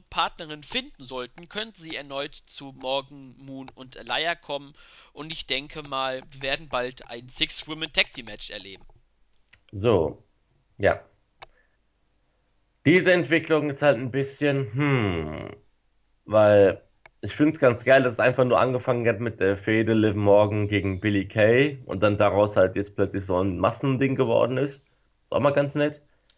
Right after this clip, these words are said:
Speaker 2: Ähm, die Promo von Morgan fand ich nicht so geil. Fand ich schade, aber ich fand's nicht so geil. Das mit dem schlechten Batman-Film, ja,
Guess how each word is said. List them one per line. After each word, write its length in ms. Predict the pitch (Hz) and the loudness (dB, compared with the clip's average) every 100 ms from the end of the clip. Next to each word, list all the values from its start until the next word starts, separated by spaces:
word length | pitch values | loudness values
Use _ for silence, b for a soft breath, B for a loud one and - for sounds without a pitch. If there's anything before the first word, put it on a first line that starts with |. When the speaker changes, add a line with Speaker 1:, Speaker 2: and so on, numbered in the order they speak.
| _ _ _ _ _ _ _ - | _ _ _ _ _ _ _ 2
Speaker 2:
Ähm, 760 | 110 110 110 107 107 85 - _ _ _ _ _ _ _ _ _ _ _ _ _ _ | 6 8 8 6 2 -4 -10 _ _ _ _ _ _ _ _ _ _ _ _ _ _
die 80 | 107 | -10
Promo 540 | - 123 139 147 156 | -4 4 4 6 4
von 360 | 147 131 117 110 | 2 -2 -2 0
Morgan 400 | 107 117 143 147 | 4 4 4 -2
fand 220 | 131 117 | -8 -10
ich 100 | 101 | -6
nicht 140 | 104 104 | -6 -4
so 100 | 107 | 2
geil. 320 | 120 131 131 _ _ _ _ _ _ | 2 2 -6 _ _ _ _ _ _
Fand 140 | - 87 | -10 -6
ich 80 | 90 | 2
schade, 200 | 101 101 | 2 2
aber 80 | |
ich 40 | 92 | -2
fand's 180 | 85 - | -8 -8
nicht 140 | 95 | -8
so 120 | 95 | -2
geil. 300 | 95 104 104 - _ _ _ _ _ _ _ _ | 2 2 0 -12 _ _ _ _ _ _ _ _
Das 240 | 113 104 117 | -4 -2 -2
mit 160 | 107 | 0
dem 120 | 110 101 | 2 2
schlechten 380 | 110 104 107 | 2 2 2
Batman-Film, 880 | 98 110 120 117 117 127 120 117 - _ _ _ _ _ _ _ _ _ _ _ _ _ _ _ _ _ _ _ _ | 4 4 4 -2 0 4 4 2 -8 _ _ _ _ _ _ _ _ _ _ _ _ _ _ _ _ _ _ _ _
ja, 560 | 101 107 107 113 104 | -2 2 4 4 2